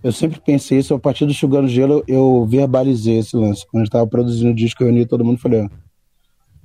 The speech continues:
a gente tem que timbrar isso aqui de uma forma, tocar de uma forma e ter um som aqui de uma forma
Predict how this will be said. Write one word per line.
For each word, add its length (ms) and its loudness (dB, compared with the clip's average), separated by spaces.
a 60 -2
gente 220 0
tem 120 0
que 140 -2
timbrar 560 0
isso 140 -6
aqui 180 -2
de 80 -2
uma 160 0
forma, 380 0
tocar 440 -2
de 120 -4
uma 160 -2
forma 420 -2
e 140 -2
ter 140 -2
um 120 2
som 380 -2
aqui 180 -4
de 100 -2
uma 140 0
forma 480 -2